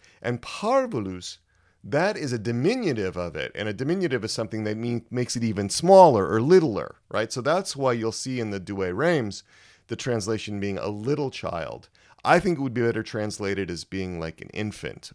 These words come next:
or a toddler, right? This is how young we are supposed to be. This is how small we are supposed to be.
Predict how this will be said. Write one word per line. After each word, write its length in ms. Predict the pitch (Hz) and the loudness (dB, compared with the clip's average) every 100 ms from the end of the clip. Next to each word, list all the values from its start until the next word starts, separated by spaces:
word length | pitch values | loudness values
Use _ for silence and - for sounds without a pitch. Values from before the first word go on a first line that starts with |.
| _ | _
or 100 | 85 | -8
a 60 | |
toddler, 640 | 82 - 87 90 67 50 50 _ _ _ _ _ _ _ _ - | -8 -4 -2 -2 -6 -14 -16 _ _ _ _ _ _ _ _ -12
right? 280 | 98 98 92 | -6 -6 0
This 280 | 165 185 | 0 2
is 160 | 226 196 | -2 -4
how 220 | 156 135 | 0 0
young 680 | 113 98 120 131 110 92 80 _ _ _ | 0 -2 2 2 2 -2 -12 _ _ _
we 200 | 110 117 | 0 2
are 160 | 107 | 0
supposed 680 | 101 - 104 - 92 82 - | -2 -6 -8 -6 -6 -6 -12
to 100 | - | -12
be. 480 | 82 80 69 50 - _ _ _ _ _ - | -12 -12 -14 -16 -20 _ _ _ _ _ -14
This 400 | 101 151 185 - | 2 4 4 2
is 200 | 160 - | -2 -2
how 180 | 110 | -4
small 560 | 101 - 110 113 113 113 | -4 -8 -4 -2 0 0
we 140 | 107 | -2
are 120 | 98 92 | -4 -4
supposed 560 | - 92 87 82 - | -8 -10 -10 -10 -12
to 80 | - | -16
be. 380 | 80 78 - - | -16 -16 -18 -20